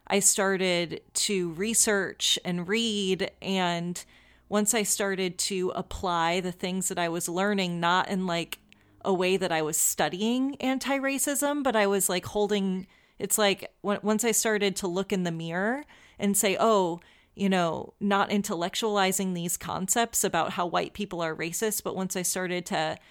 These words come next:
to do that inner work, "Oh, how am I racist? How am I unintentionally holding these systems of power up? How am I causing harm?"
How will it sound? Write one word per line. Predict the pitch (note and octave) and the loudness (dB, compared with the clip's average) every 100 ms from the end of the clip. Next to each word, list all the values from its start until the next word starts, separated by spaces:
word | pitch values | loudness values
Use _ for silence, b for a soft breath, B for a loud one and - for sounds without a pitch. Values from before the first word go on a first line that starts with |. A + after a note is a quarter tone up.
| b - | b -6
to | F#3+ | -4
do | C#3+ F3+ G3+ | -4 0 2
that | G3 F3 | 4 2
inner | F#3 F3+ E3+ | 2 0 0
work, | F3+ F#3+ - | 0 0 0
"Oh, | G#3 G3 | 2 2
how | G3+ G#3+ A3 | 4 2 4
am | F3 - | 2 2
I | G3 A#3 | 2 2
racist? | F3 E3+ - - - - - - | -2 -4 -4 -4 -4 -4 -4 -4
How | - G#3+ G#3+ | 0 2 4
am | F#3+ | 2
I | - G3+ G#3+ A3 | 2 4 4 2
unintentionally | G3 F#3 F3+ F3+ F3+ - F3 D#3+ - | 0 -2 -2 -6 -4 -4 -4 -6 -8
holding | - F#3 F3+ F3 E3 | -4 -2 -2 -4 -6
these | F3 - | -6 -6
systems | - D#3 - E3 B2 - F3 - B B B B B | -4 -4 -4 -4 -6 -6 -2 -2 B B B B B
of | - F3 - | -4 -4 -6
power | - F3+ D#3 C2 B1 - | 2 4 4 0 -4 -6
up? | E3+ - - - - b b - | -2 -2 -4 -10 -10 b b -6
How | G#3 G3 | 0 2
am | F#3 F3+ | 2 2
I | F#3 F#3+ G3 F#3+ - | 2 2 0 -2 -8
causing | - F3 E3+ F3+ E3 | -2 0 0 -2 -8
harm?" | E3 D#3+ - - G3+ | -8 -8 -6 -8 -8